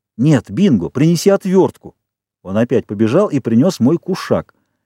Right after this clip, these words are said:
Но в конце концов он всё же принёс отвёртку и радостно махал хвостом от того, что угадал моё желание.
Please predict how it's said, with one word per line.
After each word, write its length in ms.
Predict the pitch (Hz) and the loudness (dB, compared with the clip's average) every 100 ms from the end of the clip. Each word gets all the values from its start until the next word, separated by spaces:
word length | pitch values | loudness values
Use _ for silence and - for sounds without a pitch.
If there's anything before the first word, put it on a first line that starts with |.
| _ _ _ _ _ _ | _ _ _ _ _ _
Но 160 | 92 131 | -4 -2
в 60 | - | -2
конце 340 | 139 127 147 | -4 -2 -2
концов 420 | 131 120 139 117 | -2 -4 -4 -4
он 120 | 113 | -6
всё 180 | - 131 | -4 -4
же 120 | 101 | -4
принёс 440 | 87 120 123 95 - | -2 0 2 0 -4
отвёртку 640 | 82 104 170 175 - - _ _ _ _ _ _ _ | -8 -2 -2 -4 -12 -20 _ _ _ _ _ _ _
и 100 | 101 | -2
радостно 480 | 120 143 135 - 110 | 0 0 -2 -6 -2
махал 340 | 113 - 131 | -2 -2 -4
хвостом 640 | 110 104 104 - - 208 214 | -4 -4 -6 -6 -4 -4 -4
от 160 | 139 | -8
того, 240 | - 131 175 | -4 -6 -6
что 200 | - 135 | -6 -4
угадал 460 | 117 98 110 156 | -2 0 0 0
моё 280 | 143 101 110 | -2 -4 -4
желание. 520 | 107 101 85 80 76 | -4 -2 -4 -6 -12